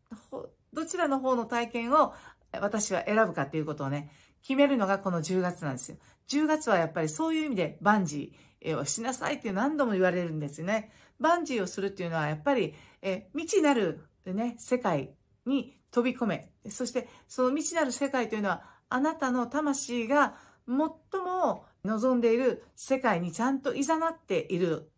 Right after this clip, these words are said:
から、恐れではなくて、飛び込んだ時に自分が羽、羽が生えてこんなに自由だということに気づいたり、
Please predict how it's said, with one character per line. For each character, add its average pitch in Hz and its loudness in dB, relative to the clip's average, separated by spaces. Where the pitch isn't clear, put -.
か 202 0
ら、 175 0
恐 226 2
れ 302 4
で 247 4
は 180 4
な 170 0
く - -12
て、 185 0
飛 262 -2
び 302 0
込 330 0
ん 320 -2
だ 269 0
時 262 -6
に 311 -4
自 208 -2
分 226 2
が 214 0
羽、 247 2
羽 233 0
が 233 2
生 233 4
え 220 0
て 208 -2
こ 269 2
ん 320 -2
な 349 2
に 339 -6
自 311 -4
由 339 0
だ 240 4
と 202 0
い - 4
う 185 2
こ 190 -2
と 185 -2
に 160 -4
気 196 -8
づ 208 0
い - -2
た 160 0
り、 151 -8